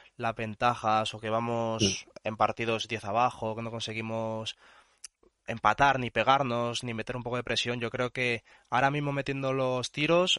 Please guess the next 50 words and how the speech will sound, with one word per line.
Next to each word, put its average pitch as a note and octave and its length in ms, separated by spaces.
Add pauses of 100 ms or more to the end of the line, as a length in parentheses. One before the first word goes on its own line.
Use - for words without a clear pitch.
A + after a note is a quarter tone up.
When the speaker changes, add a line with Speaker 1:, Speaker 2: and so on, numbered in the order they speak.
Speaker 1:
vamos A2 340
a C3 40
sacar A#2+ 200
muchos B2 240
partidos A#2 280
adelante. G#2 320
No G#2+ 100
estoy A#2 240
diciendo A#2 400
de G2+ 100
ganar G#2 280
casi A#2+ 260
todos A#2+ 580
o G2 460
meternos A2+ 440
en A2 60
playoffs A2 220
directos A2+ 500 (360)
ganando A2 360
muchísimos, B2+ 680 (340)
pero A2+ 180
sí B2+ 120
vamos C#3+ 160
a B2+ 60
dar G2 160
guerra, G#2+ 240
por G2 120
lo G#2 80
menos. G#2+ 360
Y A2 180
es B2 60
lo C3 100
que C3 140
comentábamos A2+ 520
por A2 120
los G#2 100
grupos G#2+ 320
esta G2+ 200
mañana, G2+ 360
que G#2 160
por - 160
lo G#2+ 100
menos C3 380 (300)
ya B2 460 (180)
vamos A#2 400
a B2+ 60
dejar A#2+ 240
de A2+ 60
dar A#2 140
vergüenza, G#2+ 600